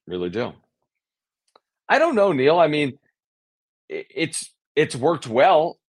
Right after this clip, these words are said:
You know, I, I thought Powell would start today, but he wasn't with the team and traveled commercially. And all of a sudden, you've seen three starting lineups in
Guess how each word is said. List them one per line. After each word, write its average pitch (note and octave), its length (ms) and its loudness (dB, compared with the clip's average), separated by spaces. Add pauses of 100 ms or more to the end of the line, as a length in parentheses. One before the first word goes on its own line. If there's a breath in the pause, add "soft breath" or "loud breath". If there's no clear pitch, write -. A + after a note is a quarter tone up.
(120)
You A#2 120 -6
know, B2 60 4
I, B2 260 4
I C3 120 0
thought C3 400 2
Powell A#2 260 0
would A#2+ 120 -4
start B2+ 280 -4
today, C3+ 260 -2
but G#2+ 240 -8
he G#2+ 380 -10
wasn't A2 320 -8
with - 160 -12
the - 60 -20
team A#2 280 -6
and A2+ 80 -10
traveled G2+ 340 -4
commercially. G#2+ 500 -8
And G#2+ 80 -6
all F#2+ 60 -2
of F#2+ 60 -6
a F#2+ 40 -14
sudden, G#2 220 -8
you've G#2 120 -12
seen A2 240 -10
three G#2+ 200 -10
starting G#2+ 320 -8
lineups G#2+ 320 -6
in G2 180 -14